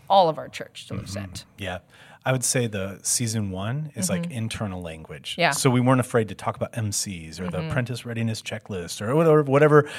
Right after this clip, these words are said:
Speaker 1: Yeah.
Speaker 2: whatever language we've got. Like, we
Speaker 1: Uh-huh.
Speaker 2: weren't afraid to use it. And now in season two, if we're widening the scope,
Speaker 1: Mm-hmm.
Speaker 2: then we're probably gonna be talking about things that are more essential and would matter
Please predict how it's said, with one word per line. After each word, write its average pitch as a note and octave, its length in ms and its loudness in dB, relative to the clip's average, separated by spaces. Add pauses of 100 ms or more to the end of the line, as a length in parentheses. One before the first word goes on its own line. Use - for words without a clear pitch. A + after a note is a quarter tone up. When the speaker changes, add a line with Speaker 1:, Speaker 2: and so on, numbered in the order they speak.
Speaker 1:
Yeah. G3 80 4
Speaker 2:
whatever E3 220 8
language C#3 480 8
we've B2 160 0
got. A2+ 340 4
Like, A2+ 140 -2
we A#2+ 80 4
Speaker 1:
Uh-huh. C3 100 4
Speaker 2:
weren't D3+ 100 8
afraid B2+ 340 0
to A2 60 -4
use G#2+ 360 0
it. F#2+ 240 -6 (420)
And A#2+ 160 -2
now B2 180 4
in A#2 80 0
season A2+ 400 -2
two, G#2+ 340 -6
if F#2 140 -12
we're G2 120 -6
widening G#2 560 -2
the G2 80 -6
scope, F#2+ 560 -8
Speaker 1:
Mm-hmm. D#3 420 -4 (160)
Speaker 2:
then A#2+ 340 -2
we're A#2 200 2
probably A#2+ 640 -4
gonna A2+ 160 -2
be G#2 100 -6
talking G2+ 460 -10
about F#2+ 260 -10
things F#2+ 220 -10
that G2+ 100 -6
are F#2+ 80 -6
more F#2+ 200 -4
essential F#2+ 500 -8
and F#2+ 160 -12
would F#2 100 -10
matter F2+ 560 -6